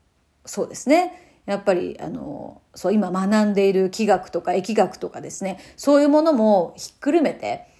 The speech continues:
えー、やっていこうかなっていうふうに思っています。もう完全オリジナルでやろうかなということで、うん。でもまあ、それはちょっと来年とかそれ以降になるかなと思っています。はい。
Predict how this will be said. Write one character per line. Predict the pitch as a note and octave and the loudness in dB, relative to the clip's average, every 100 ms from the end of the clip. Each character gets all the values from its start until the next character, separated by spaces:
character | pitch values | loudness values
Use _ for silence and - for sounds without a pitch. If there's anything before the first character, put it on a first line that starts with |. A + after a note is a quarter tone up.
| _ _ D#3+ | _ _ -14
え | E3 | -10
ー、 | |
や | E3+ | -10
っ | A#3 | -4
て | G3 | -2
い | |
こ | F#3 F3+ | 0 -2
う | |
か | F3+ | -4
な | F3+ G#3 | -6 -6
っ | |
て | G3+ | -6
い | F#3+ | -10
う | |
ふ | E3+ | -10
う | |
に | D#3+ - | -14 -10
思 | E3+ E3+ | -10 -10
っ | |
て | E3+ F3+ | -10 -12
い | D#3+ | -12
ま | F3 | -12
す。 | - - | -14 -8
も | G#3 | -8
う | |
完 | G#3 D4 D#4 | 0 4 6
全 | D4+ D4 B3+ | 6 6 8
オ | |
リ | A#3 A3+ | 6 2
ジ | A3+ | -4
ナ | - | -6
ル | - - - - _ - | -12 -16 -18 -20 _ 2
で | B3 A#3+ F#3 | 4 4 0
や | E3+ | -2
ろ | F3+ | -2
う | |
か | F3 | -2
な | E3 D3 | -12 -14
と | - D3+ | -12 -6
い | F3+ | -4
う | |
こ | G3+ G3 | -2 -4
と | F3 | 2
で、 | B3 B3+ - - - _ _ _ _ _ | 6 6 4 -4 -20 _ _ _ _ _
う | G#3+ | -6
ん。 | F#3+ F3+ - | -6 -8 -2
で | B3 | 0
も | A#3+ | 4
ま | D#4+ B3 | 4 4
あ、 | |
そ | - C#4+ | 6 6
れ | |
は | D4 D#4 D4 - - | 8 8 6 2 -4
ち | - | -8
ょ | |
っ | E4+ | -4
と | F#3 | 0
来 | G3 A#3+ C4 | 2 2 4
年 | C#4 C#4+ C4 | 4 2 0
と | G3+ | -4
か | - | -6
そ | - G#3 | -2 0
れ | G3+ | 0
以 | B3+ | 0
降 | A#3 F3 | 0 0
に | E3+ D#3+ - _ | -2 -10 -14 _
な | G3+ | 0
る | G3+ | 0
か | G3 E3+ | -2 -4
な | G3 | -4
と | F#3+ | -4
思 | F3 F#3 | -6 -8
っ | |
て | - | -8
い | - | -12
ま | - | -12
す。 | - - | -16 -16
は | F3 | -14
い。 | - | -14